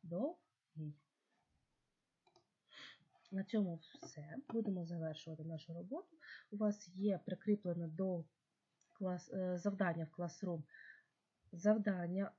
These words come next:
інтерактивне на відпрацювання слів протилежних за значеннями. На сьогодні будемо завершувати. Підсумок року хочу з вами провести невеличку вправу інтерв'ю. Скажіть, будь ласка, що нового ви дізналися сьогодні на уроці?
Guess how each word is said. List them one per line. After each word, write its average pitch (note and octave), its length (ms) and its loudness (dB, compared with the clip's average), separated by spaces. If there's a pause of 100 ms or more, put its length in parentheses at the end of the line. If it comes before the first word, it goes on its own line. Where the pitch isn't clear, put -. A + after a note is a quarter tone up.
інтерактивне A3 800 2
на D4+ 120 4
відпрацювання B3+ 920 4
слів A#3+ 360 2
протилежних G#3+ 720 4
за G#3 100 2
значеннями. G#3+ 920 0 (800)
На G#3 120 6
сьогодні C#4+ 360 0
будемо G3+ 260 4
завершувати. D#3+ 680 -8 (340)
Підсумок C4+ 420 2
року F4 360 -2
хочу C4+ 240 0
з F#3+ 60 -2
вами G#3+ 180 4
провести G3 380 2
невеличку F3 440 -4
вправу F#3 480 -4
інтерв'ю. E3 380 -8 (640)
Скажіть, C4+ 340 -2
будь D#4+ 140 -6
ласка, D3+ 300 -8
що A4 440 -8
нового C4+ 400 2
ви F#3 120 -2
дізналися F3 720 -4
сьогодні F3 460 -4
на E3 140 -2
уроці? - 460 -10